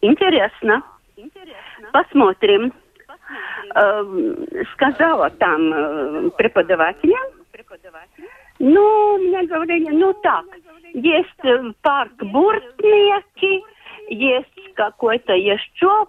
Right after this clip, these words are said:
парк, э, ну, там какой-то межотный. Так, у меня нет своего транспорта. Ну, извините, в то время свой транспорт.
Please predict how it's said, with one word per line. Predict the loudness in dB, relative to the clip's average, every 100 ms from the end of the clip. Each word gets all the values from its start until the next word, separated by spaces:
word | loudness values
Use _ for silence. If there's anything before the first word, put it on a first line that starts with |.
| -4
парк, | 0 2 0 -4 -18 -18 -18 -20 -20 -20 -20 -20 -6
э, | -2 0 -2 -4 -10 -14 -16 -16 -18 -16 -2
ну, | 2 4 2 0 -2
там | 0 0 -2
какой-то | -4 -6 -6 -6 -2 -4
межотный. | -2 -4 -2 -2 0 -2 -6 -10 -10 -12 -20 -20 -20 -20 -20 -20 -20 _ _ _ _ _ _ _ _
Так, | -2 -2 -4 -12 -2
у | 0
меня | 2 2 0 0
нет | 0 -4 -6
своего | -2 -2 0 -2
транспорта. | 0 -2 -2 -6 -4 -4 -2 0 0 -2 -16 -20 -20 -20 _
Ну, | -8 -6
извините, | -2 0 2 2 0 -2
в |
то | 0 -2
время | 0 -2 -2 -6 -12 -16 -20 -20 -12
свой | -2 -2
транспорт. | 0 -2 -2 -4 -8 -10